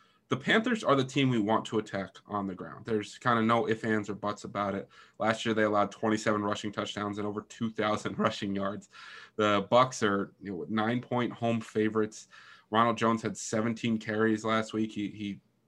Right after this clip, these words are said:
saw more targets. It's tough to make the argument against. The Panthers right now have allowed three or more touchdowns in, like, a record-setting amount of games.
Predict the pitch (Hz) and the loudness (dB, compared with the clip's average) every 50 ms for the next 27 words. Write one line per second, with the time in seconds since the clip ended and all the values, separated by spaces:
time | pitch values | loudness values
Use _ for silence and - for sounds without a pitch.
0 | - - _ _ - - - 113 110 113 110 107 107 110 107 107 - - 104 104 | -20 -20 _ _ -12 -6 -2 0 2 2 2 2 2 2 0 0 -4 -8 -8 -6
1 | 101 101 107 98 - - - _ - - - - - - - - _ - 127 135 | -4 -4 -6 -6 -8 -12 -20 _ -20 -20 -20 -20 -20 -20 -20 -12 _ 0 0 0
2 | 131 - - - - 139 170 - - - 135 135 139 135 135 127 113 117 120 110 | 0 -2 -4 2 4 4 4 4 0 0 2 2 2 2 0 0 2 2 2 2
3 | 117 113 113 107 104 101 107 110 110 110 - - - - - 113 113 110 120 110 | 2 0 -2 -2 -2 -2 0 0 0 -2 -4 -10 -12 -6 -4 -2 -2 -2 -2 -2
4 | 113 110 110 110 110 110 107 101 104 104 104 104 104 - - - 117 117 117 113 | 0 0 0 2 2 2 2 2 0 0 -2 -2 -4 -6 -6 -2 0 2 2 2
5 | 113 113 110 110 110 - 113 110 - - 113 110 107 107 101 104 104 101 98 95 | 2 2 0 0 0 -2 -4 -4 -4 -2 -2 -2 -2 -4 -6 -8 -8 -6 -6 -4
6 | 101 104 110 110 110 120 110 110 - - - 107 110 113 110 107 104 104 104 104 | -2 -2 -2 -2 -2 -2 -2 -2 -4 -4 -4 -2 0 0 0 0 -2 -2 -4 -4
7 | 104 98 - - 104 107 110 117 113 - | -4 -6 -6 -4 -2 -2 -2 -2 -4 -6